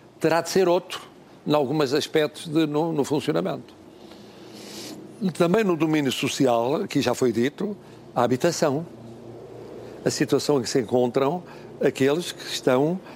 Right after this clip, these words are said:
verdadeiramente passaram do risco de pobreza para a pobreza, em termos de prestações sociais como um todo. Mas passarmos para a economia, o que é que me preocupa? Por exemplo, P R R. Preocupa-me que nós temos de ter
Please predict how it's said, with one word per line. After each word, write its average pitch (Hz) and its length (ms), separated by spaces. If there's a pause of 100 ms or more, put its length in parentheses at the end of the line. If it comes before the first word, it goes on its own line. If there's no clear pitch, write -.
(180)
verdadeiramente 151 640
passaram 131 480
do 113 120
risco 151 300
de - 60
pobreza 143 400
para 165 100
a 156 40
pobreza, 160 520 (1040)
em 143 80
termos 143 220
de - 40
prestações 147 560
sociais - 320
como 180 200
um 208 40
todo. 147 280 (880)
Mas - 120
passarmos 185 460
para 151 120
a 147 40
economia, 139 360
o - 40
que 151 100
é 147 60
que 143 80
me 139 60
preocupa? 117 560 (460)
Por - 80
exemplo, 135 120
P 156 80
R 139 240
R. 110 160 (760)
Preocupa-me 151 600
que 139 340 (880)
nós 147 320
temos 151 220
de - 80
ter 160 180